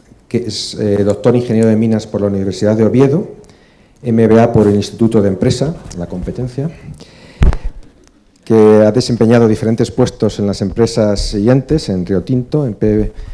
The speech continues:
eh, B P B desde mil novecientos ochenta y dos. Es funcionario desde dos mil seis del Cuerpo de Ingenieros de Minas del Estado, habiendo desempeñado puestos de vocal asesor de la Dirección General de Industria y en la actualidad es subdirector general de coordinación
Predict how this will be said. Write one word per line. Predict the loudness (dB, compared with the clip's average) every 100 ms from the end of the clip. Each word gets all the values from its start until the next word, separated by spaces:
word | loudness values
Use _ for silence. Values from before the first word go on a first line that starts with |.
| -18 -18 -4
eh, | 0
B | 4 2
P | 4 4
B | 6 4 2 -2 -4
desde | 0 -2 0
mil | -2 -2
novecientos | -2 -4 -4
ochenta | -4 -2 2
y |
dos. | 2 0 -4 -18 -8 -4 -4 -6 -16 _ _ _ -4
Es | -2 0
funcionario | 0 4 4 6 6 6
desde | 4 2 2
dos | 0 -2 -2 -2
mil | -2 -2
seis | 0 0
del | 0
Cuerpo | -2 0
de | 0
Ingenieros | 0 0 0 2
de | 0
Minas | 2 0 0
del | -4
Estado, | -2 0 0 -2 -4
habiendo | -4 -2
desempeñado | -2 -4 -4 0 0 0
puestos | -4 -4 -2
de | 0
vocal | 0 0 -2
asesor | -2 -4 -2 -2
de | -2
la | -2
Dirección | -2 -4 -4 -6
General | -4 -4 -2
de |
Industria | -2 -2 -2 -2 -2 -2
y | -4
en |
la | -4
actualidad | -2 0 2 0 0
es | -4 -6
subdirector | -6 -4 -4 -4
general | -4 -2 -2 -2
de | -4
coordinación | -4 -4 -4 -4 -2 -2 -4